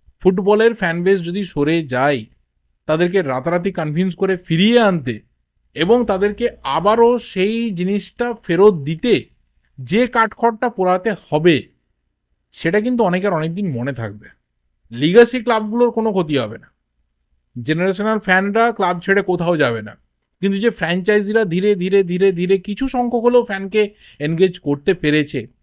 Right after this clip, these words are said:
যদি অন্ততপক্ষে টোয়েন্টি পার্সেন্টও চলে যায়, তার সংখ্যাটা হিউজ ইন্ডিয়ান ফুটবলের নিরিখে। তো দেখা যাক আলটিমেট কী হয়। ক্ষতি হতে পারে, কারো কারো লাভও হতে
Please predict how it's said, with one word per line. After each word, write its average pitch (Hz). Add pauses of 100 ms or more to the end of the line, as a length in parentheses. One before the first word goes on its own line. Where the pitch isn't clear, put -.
(440)
যদি 160
অন্ততপক্ষে 202 (120)
টোয়েন্টি 185
পার্সেন্টও 233
চলে 202
যায়, 160 (340)
তার 156
সংখ্যাটা 160 (120)
হিউজ 156 (420)
ইন্ডিয়ান 175
ফুটবলের 156
নিরিখে। 117 (800)
তো -
দেখা 190
যাক 262
আলটিমেট 202
কী 202 (100)
হয়। 143 (640)
ক্ষতি 165 (160)
হতে 160
পারে, 190 (680)
কারো 208
কারো 208 (120)
লাভও 147
হতে 170